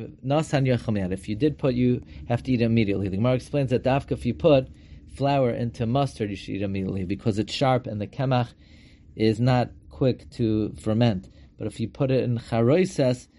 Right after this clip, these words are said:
then you have to burn it right away because the flour ferments immediately. Ramei, v'ramei or oiser, ramei or asers, meaning even mustard.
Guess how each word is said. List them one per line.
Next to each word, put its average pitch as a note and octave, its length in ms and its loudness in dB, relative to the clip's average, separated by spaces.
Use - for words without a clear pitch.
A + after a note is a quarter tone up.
then A#2+ 100 -6
you B2 60 -2
have A#2 140 -4
to A2+ 100 -2
burn A#2 280 2
it G#2 100 0
right F#2+ 200 -4
away A#2 260 2
because A#2+ 400 -4
the G2+ 360 -2
flour B2 560 2
ferments A#2 400 0
immediately. F#2+ 380 -2
Ramei, G#2+ 360 2
v'ramei A#2+ 480 2
or - 80 -4
oiser, G2 280 -8
ramei A#2+ 360 2
or - 80 -8
asers, D#2+ 600 -10
meaning B2+ 280 4
even C3 460 2
mustard. - 540 -4